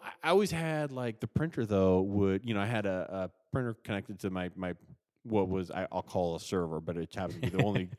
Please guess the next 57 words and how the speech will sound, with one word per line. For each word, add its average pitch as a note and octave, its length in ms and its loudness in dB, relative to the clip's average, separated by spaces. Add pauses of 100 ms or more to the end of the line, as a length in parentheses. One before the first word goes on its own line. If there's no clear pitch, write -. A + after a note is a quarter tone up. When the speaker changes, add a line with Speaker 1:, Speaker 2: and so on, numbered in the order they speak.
(320)
Speaker 1:
desktop, - 680 0 (140)
that A2+ 140 2
was B2 280 8
the A2+ 80 6
only G2+ 220 2
desktop F#2 440 -6
in F2 80 -10
my E2+ 100 -6
house. F#2 260 -2 (480)
And A#2+ 340 4 (300)
you'd G#2+ 240 -8
go, G2+ 180 2
"Oh, D3 120 6
yeah," G#2 160 4
well, G2+ 180 -2
so B2 140 -2
I'd, A2 140 -2
I'd G2 140 -4
hook G#2+ 180 -4
up - 140 -2
her F#2+ 100 0
laptop F2 420 -2
and F#2+ 100 -8
go, G2 100 0
"Yeah, D#3+ 220 0
just, A#2+ 240 -10 (260)
here, A#2 100 0
it'll, G#2 380 0
it'll A2 140 2
print G#2+ 260 -2
here F#2 200 -8
now F2 180 -6
from G2 220 -6
anywhere." A#2+ 400 4 (120)
Speaker 2:
Mm-hmm. D3 160 0 (500)
Speaker 1:
And C3 300 0
invariably G#2+ 880 4
Speaker 2:
There's F#3 160 2
tons C3 180 4
of G#2 80 -2
problems F#2 240 -8
with F2+ 80 -6
that. F2+ 240 -8
The - 80 -4
Speaker 1:
it - 60 -8
Speaker 2:
print B2+ 180 4
Speaker 1:
would A2+ 160 4
Speaker 2:
computer's B2+ 300 0
down, C3+ 540 2
it's G#2 180 -8
in G#2 200 -10
sleep C#3 300 -2
Speaker 1:
computer's B2 120 0
Speaker 2:
mode, A#2+ 120 8
Speaker 1:
down, A#2+ 300 10
Speaker 2:
it's - 140 0
Speaker 1:
exactly. C3+ 140 2